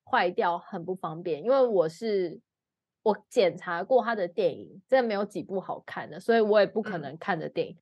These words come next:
Speaker 1: 那我手机不可能没掉，现在剩不到半格欸，不，剩不到一半的电。
Speaker 2: 一半。
Speaker 1: 对，
Speaker 2: 嗯。
Speaker 1: 所以根本撑不了这么久，所以我一定得充电。然后呢，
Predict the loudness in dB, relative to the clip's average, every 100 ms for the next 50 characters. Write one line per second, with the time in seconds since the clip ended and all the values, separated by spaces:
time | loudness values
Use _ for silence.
0 | 4 8 10 8 6 6 6 4 4 2
1 | 4 4 4 -4 -4 -2 0 0 2 4
2 | 4 2 4 4 4 -4 -2 0 0 -4
3 | -8 _ -6 0 0 0 4 4 6 4
4 | 8 8 6 0 4 4 2 -2 0 4
5 | 4 4 -2 -16 _ 6 6 6 8 8
6 | 8 4 2 -2 -4 -2 -2 -4 -8 -8
7 | -8 -6 2 2 2 0 0 2 0 0
8 | -6 -10 -12 -6 -6 -6 _ _ _ 4
9 | 4 8 8 8 6 2